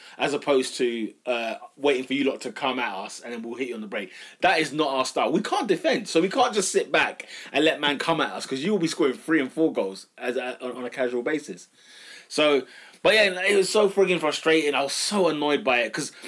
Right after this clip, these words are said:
I left the game thinking, if it, anybody but Chelsea, I was like, if it wasn't Chel-, you know, if it's not Chelsea or Man United or Tottenham, I'd take this defeat. I'd take this defeat a bit more positive, positively, because the first half I can't ignore, and then the second half was a bit more balanced. I think it was a bit more, like, even. Both sides could have nicked some goals,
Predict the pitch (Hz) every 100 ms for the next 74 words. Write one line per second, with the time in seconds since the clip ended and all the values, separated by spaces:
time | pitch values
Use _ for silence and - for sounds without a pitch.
0 | - 151 196 220 185 190 180 156 165 202
1 | - - 330 269 254 214 175 - 180 156
2 | - 127 - 156 139 196 - - - 185
3 | 262 285 202 208 185 196 170 147 220 -
4 | - 196 180 160 156 147 143 139 127 127
5 | - - 104 101 104 - - - 180 -
6 | 220 180 151 135 131 - 113 117 - 208
7 | 190 190 180 175 170 165 151 - 175 156
8 | 113 - 123 - 160 143 123 107 98 107
9 | 143 - - - - - 151 208 196 185
10 | 160 - 143 165 147 123 135 127 101 -
11 | - - 131 147 143 - 202 180 156 143
12 | 131 127 160 160 143 - 131 120 117 117
13 | 156 139 127 139 135 127 120 - - 269
14 | 127 113 104 131 131 131 123 - 117 107
15 | 127 - 113 110 123 98 95